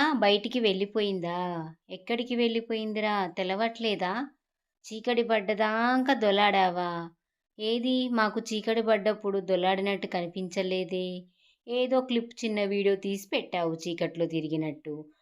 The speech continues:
అది కూడా మనుషులు కనపడకుండా తిరిగారు. ఏంటి, లత పారిపోయిందా? ఎక్కడికి పారిపోయింది? బాబుని ఎత్తుకొని ఇంట్లో నుంచి వెళ్ళిపోయిందా? డబ్బులు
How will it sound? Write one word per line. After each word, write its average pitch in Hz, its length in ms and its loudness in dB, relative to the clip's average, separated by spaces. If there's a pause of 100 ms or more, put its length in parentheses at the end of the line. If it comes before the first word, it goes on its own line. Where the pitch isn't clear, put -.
(160)
అది 226 180 -6
కూడా 277 260 2
మనుషులు 233 440 2
కనపడకుండా 202 680 0
తిరిగారు. 165 680 0 (600)
ఏంటి, 247 460 -2 (340)
లత 196 240 2 (100)
పారిపోయిందా? 190 840 0 (680)
ఎక్కడికి 247 420 -6
పారిపోయింది? 208 800 -2 (140)
బాబుని 190 400 2
ఎత్తుకొని 208 420 -4
ఇంట్లో 190 280 0
నుంచి 180 240 -4
వెళ్ళిపోయిందా? 180 680 -2 (420)
డబ్బులు 185 400 -2